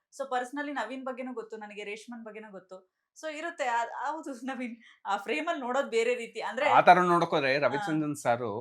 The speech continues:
Speaker 2: ಮೀನ್ಸ್
Speaker 1: ಹ್ಮ್.
Speaker 2: ತಪ್ಪಾಗಿ ಯಾರು ತಿಳ್ಕೊಂಬೇಡಿ, ಸರ್ ಇಂಟ್ರೊಡ್ಯೂಸ್ ಮಾಡಿದ್ದೆ, ಮೀನ್ಸ್ ಅವ್ರನ್ನ ಯಾವ ರೀತಿ ಇಂಟ್ರೊಡ್ಯೂಸ್ ಮಾಡ್ಕೊಂಡ್ರು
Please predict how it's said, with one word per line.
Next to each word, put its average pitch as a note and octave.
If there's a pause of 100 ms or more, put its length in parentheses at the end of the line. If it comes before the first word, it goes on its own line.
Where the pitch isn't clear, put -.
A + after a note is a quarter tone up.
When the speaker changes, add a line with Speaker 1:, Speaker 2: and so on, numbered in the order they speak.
(140)
Speaker 2:
ಮೀನ್ಸ್ A2
Speaker 1:
ಹ್ಮ್. -
Speaker 2:
ತಪ್ಪಾಗಿ C3+
ಯಾರು A#2
ತಿಳ್ಕೊಂಬೇಡಿ, A2 (400)
ಸರ್ D3+
ಇಂಟ್ರೊಡ್ಯೂಸ್ D3
ಮಾಡಿದ್ದೆ, A#2+ (180)
ಮೀನ್ಸ್ B2+ (320)
ಅವ್ರನ್ನ C#3 (240)
ಯಾವ B2
ರೀತಿ D#3+
ಇಂಟ್ರೊಡ್ಯೂಸ್ C3
ಮಾಡ್ಕೊಂಡ್ರು A#2